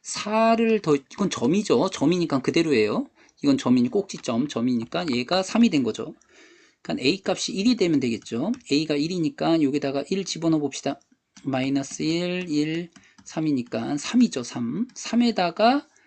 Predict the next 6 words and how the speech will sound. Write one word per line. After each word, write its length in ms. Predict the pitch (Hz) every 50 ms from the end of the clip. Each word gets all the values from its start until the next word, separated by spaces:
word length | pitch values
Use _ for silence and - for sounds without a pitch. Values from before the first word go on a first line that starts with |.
| _ _ _ _ _ _ -
마이너스 720 | 120 123 131 151 190 208 214 214 202 190 - - - 202
일을 380 | 185 190 196 233 262 269 254 240
더해주면 920 | - 156 143 147 151 151 - 175 185 180 160 135 117 113 156 214 262 - - - _ _ _ _ _ _ _ _ -
B가 320 | - - 180 180 190 170
되는 200 | 151 131 127 123
거죠. 300 | 110 104 98 - 98 101